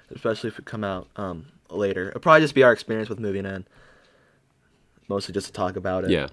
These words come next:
Speaker 1: But yeah, um, thanks for tuning in for episode number two of the Dorm Podcast. Catch you guys on, uh, Monday
Speaker 2: And
Speaker 1: when we move in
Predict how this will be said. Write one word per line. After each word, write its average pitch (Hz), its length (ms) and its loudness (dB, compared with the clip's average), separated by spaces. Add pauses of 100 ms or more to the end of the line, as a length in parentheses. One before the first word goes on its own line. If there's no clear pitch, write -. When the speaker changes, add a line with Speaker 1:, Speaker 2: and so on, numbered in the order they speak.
(920)
Speaker 1:
But 110 100 0
yeah, 123 320 6 (160)
um, 110 580 0
thanks 123 220 2
for 127 100 -2
tuning 123 320 0
in 120 180 2
for 113 520 4 (320)
episode 117 400 0
number 113 220 -2
two 135 520 0 (640)
of 110 140 2
the 117 80 -2
Dorm 117 240 0
Podcast. 117 760 -2 (140)
Catch 127 200 -8
you 120 80 -2
guys 110 380 2
on, 104 600 -4 (100)
uh, 98 220 -4
Monday 113 580 0
Speaker 2:
And - 40 -4 (480)
Speaker 1:
when 101 180 -4
we 95 200 -4
move 107 280 0
in 110 440 0